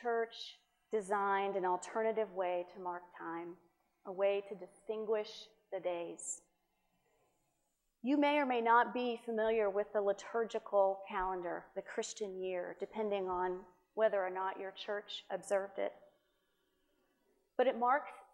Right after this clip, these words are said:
seasons according to the life of Christ and the life of the early church. Maybe if you've ever looked in the index in the back of the hymnal, you've noticed one of the biggest categories is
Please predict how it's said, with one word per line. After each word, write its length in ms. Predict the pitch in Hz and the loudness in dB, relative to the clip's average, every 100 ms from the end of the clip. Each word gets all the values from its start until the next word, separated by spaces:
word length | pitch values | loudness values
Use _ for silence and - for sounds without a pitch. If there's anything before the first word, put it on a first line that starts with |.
| _ | _
seasons 580 | 294 269 214 175 190 240 - | -4 -2 -4 -6 -6 -10 -14
according 600 | - - 240 226 226 214 220 | -18 -2 0 0 -2 -6 -10
to 60 | 202 | -4
the 100 | 214 | 0
life 240 | 202 202 - | 2 0 -2
of 60 | - - | -16 -4
Christ 580 | 196 185 180 - - - _ _ _ _ - | 0 0 0 -6 -18 -20 _ _ _ _ -12
and 100 | 202 | -8
the 60 | 185 | -2
life 300 | 190 190 185 | 2 2 0
of 140 | 180 | -6
the 80 | 180 | -6
early 320 | 190 180 175 - | -4 -2 -4 -6
church. 680 | - - - - - - - _ _ _ _ _ _ _ _ _ _ _ _ _ _ _ _ _ | -10 -6 -8 -8 -12 -12 -16 _ _ _ _ _ _ _ _ _ _ _ _ _ _ _ _ _
Maybe 540 | 233 269 302 277 262 - | 0 2 2 2 0 2
if 140 | 226 | 2
you've 140 | 240 240 | 4 4
ever 160 | 240 | 6
looked 260 | 226 226 226 | 6 4 2
in 120 | 233 | 0
the 120 | 202 | 2
index 500 | - 214 202 180 - | 0 2 4 2 0
in 80 | 196 | -8
the 80 | 185 | -2
back 260 | 180 185 190 | 2 2 0
of 120 | 170 | -8
the 80 | 170 | -8
hymnal, 420 | 180 175 175 185 190 | -4 -4 -4 -6 -6
you've 200 | 185 180 | -6 -2
noticed 440 | 185 185 180 - | 2 2 0 -6
one 200 | 190 208 | -2 0
of 100 | 214 | 2
the 80 | 202 | 4
biggest 380 | 196 254 - - | 4 6 4 0
categories 680 | - 214 190 196 185 175 | 2 4 4 2 2 2
is 160 | 175 - | -6 -10